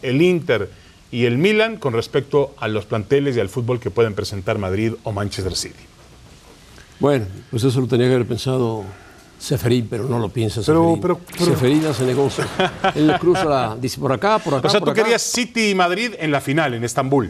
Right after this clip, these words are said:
Speaker 2: Eh, pues es muy atractiva, mucho más atractiva.
Speaker 1: No, no, estoy de acuerdo.
Speaker 2: O puede enfrentarlos con los italianos. Hernán Pereira, ¿cómo estás? Saludos.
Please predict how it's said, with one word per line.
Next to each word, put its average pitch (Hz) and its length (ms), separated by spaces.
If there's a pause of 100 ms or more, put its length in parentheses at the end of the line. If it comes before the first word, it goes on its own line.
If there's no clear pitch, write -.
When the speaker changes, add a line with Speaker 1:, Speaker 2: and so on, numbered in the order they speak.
(300)
Speaker 2:
Eh, 440 80
pues 269 180
es 175 80
muy 160 120
atractiva, 147 600
mucho 196 320
más 135 160
atractiva. 123 340
Speaker 1:
No, 131 180
no, 131 160
estoy 135 160
de 110 60
acuerdo. 117 280 (1000)
Speaker 2:
O 147 120
puede 151 220
enfrentarlos 131 420
con 139 80
los 117 140
italianos. 175 340
Hernán 190 260
Pereira, 196 300
¿cómo 190 160
estás? - 460 (680)
Saludos. 170 480